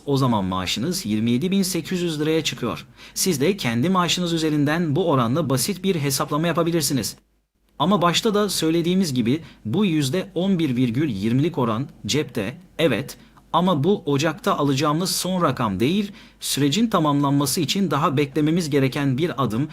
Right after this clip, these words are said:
bir veri daha var, nihai oran için beklemedeyiz. Tam da bu noktada eminim hepinizin aklında aynı soru var. Yani bu artış kesin mi?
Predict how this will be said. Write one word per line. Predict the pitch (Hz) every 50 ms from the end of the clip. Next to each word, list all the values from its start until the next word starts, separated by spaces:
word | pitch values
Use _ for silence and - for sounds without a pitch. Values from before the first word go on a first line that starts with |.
| - - - - -
bir | 110 135 175 160 123 104
veri | 123 135 175 175
daha | 160 135 131 151 131
var, | 113 101 143 170 170 - - - - -
nihai | 107 117 139 139 151 160 165 190 220 -
oran | - 143 151 190 190
için | 160 - - - 202 180 127 113
beklemedeyiz. | 123 123 - 139 127 131 127 120 120 110 82 - - - - - _ _ _ _ _ _ _ _ _ _ _ _ _
Tam | - 185 196 190 180
da | 156 131 135
bu | 170
noktada | - - - - 120 104 147 - - -
eminim | - 147 175 185 160 127
hepinizin | 143 147 185 175 139 123 123
aklında | 120 110 - 131 143 170 165 - -
aynı | 147 143 131 120
soru | - - 113 95 85
var. | 73 67 - - - - - - - - - _ _ -
Yani | 110 110 113 113 110 107 - - - -
bu | 120 127 151 156
artış | 151 143 135 135 156 -
kesin | - - - 127 - - 190 143
mi? | 123 147 170